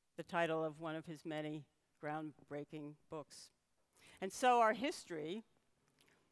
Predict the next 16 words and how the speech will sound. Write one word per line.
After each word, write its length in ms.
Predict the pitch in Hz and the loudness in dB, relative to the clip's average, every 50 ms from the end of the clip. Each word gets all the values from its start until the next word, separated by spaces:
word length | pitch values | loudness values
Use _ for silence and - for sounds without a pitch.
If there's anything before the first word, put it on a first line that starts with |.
| _ _ | _ _
propelled 580 | - 185 160 - - 180 180 180 180 180 175 165 175 - - - - - _ _ _ _ _ _ _ - | -14 -12 -6 0 4 6 6 8 6 6 4 0 -8 -20 -20 -20 -20 -20 _ _ _ _ _ _ _ -2
by 260 | 156 160 156 156 151 - | 0 0 2 0 -2 -4
passion, 600 | - - 165 160 175 - - 185 165 160 160 147 - _ _ - - - - _ _ _ _ | -4 -2 0 0 0 -2 -2 -2 -2 -2 -4 -6 -10 _ _ -20 -20 -20 -20 _ _ _ _
precision, 600 | - 175 - - - 185 175 185 180 170 165 156 156 - | -10 -10 -8 -4 -4 -2 -2 -2 -2 -2 -2 -2 -4 -6
and 160 | 151 147 151 | -6 -8 -8
patience, 640 | - - 170 160 156 - - 180 202 - - - - _ _ _ _ _ _ _ _ _ _ _ _ _ _ - - - | -8 -8 -8 -8 -6 -6 -6 -8 -8 -8 -12 -18 -20 _ _ _ _ _ _ _ _ _ _ _ _ _ _ -20 -8 -4
has 180 | - 196 190 | -4 -4 -2
brought 260 | - - 214 220 220 214 | -2 2 4 6 6 8
us 240 | 202 202 202 - - | 6 6 4 0 -2
here 280 | 214 180 156 147 147 143 - - - | -2 -2 -2 -4 -6 -10 -12 -10 -8
to 80 | 196 | -4
this 240 | 170 190 208 - - | -2 -2 -2 -2 -2
moment 400 | 196 185 175 170 165 170 175 - - _ _ _ _ _ _ _ _ _ _ - | -2 0 2 2 2 0 -2 -4 -8 _ _ _ _ _ _ _ _ _ _ -6
of 180 | - 165 - - | -6 -6 -6 -4
collective 580 | - 180 170 170 170 - - 185 170 160 156 180 | 0 4 6 6 4 4 0 -4 -2 -4 -4 -6
inquiry. 540 | 180 175 180 - - 160 139 139 139 139 | -4 -4 -4 -6 -8 -10 -10 -10 -10 -12